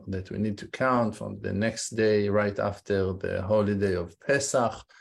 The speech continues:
the fifty days, forty-nine days till Shavuot, and we need to count those wonderful days, amazing days of the Omer. It's a mitzvah, and we need to count the days, and we need to count the weeks. So in the first week, we're saying it's one day to the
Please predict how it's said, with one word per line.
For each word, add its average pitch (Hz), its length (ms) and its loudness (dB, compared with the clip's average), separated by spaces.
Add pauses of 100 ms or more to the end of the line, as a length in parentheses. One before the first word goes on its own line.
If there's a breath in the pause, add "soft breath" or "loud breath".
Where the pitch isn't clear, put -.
(440 soft breath)
the 98 560 -2
fifty 113 420 -4
days, 120 440 2
forty-nine 101 680 0
days 117 380 2
till 120 260 0
Shavuot, 101 880 2 (540 soft breath)
and 107 160 -6
we 107 80 -2
need 110 180 0
to - 100 -12
count 120 420 0
those 110 320 4
wonderful 110 500 0
days, 110 380 0
amazing 107 520 0
days 104 280 0
of 98 180 -4
the 101 100 -2
Omer. 95 280 -2
It's 104 240 -2
a 117 40 2
mitzvah, 113 540 0
and 104 160 -2
we 101 60 0
need 107 180 -2
to 101 140 -10
count 123 420 0
the 95 120 0
days, 131 440 2
and 104 140 -2
we 104 60 0
need 104 200 -2
to 107 80 -12
count 117 380 0
the 98 100 2
weeks. 147 480 0 (380 loud breath)
So 107 380 4
in 101 140 0
the 92 80 -2
first - 380 0
week, 120 240 0
we're 110 80 -2
saying 110 380 0
it's 101 200 -8
one 131 360 2
day 131 300 4
to 123 200 0
the 110 320 0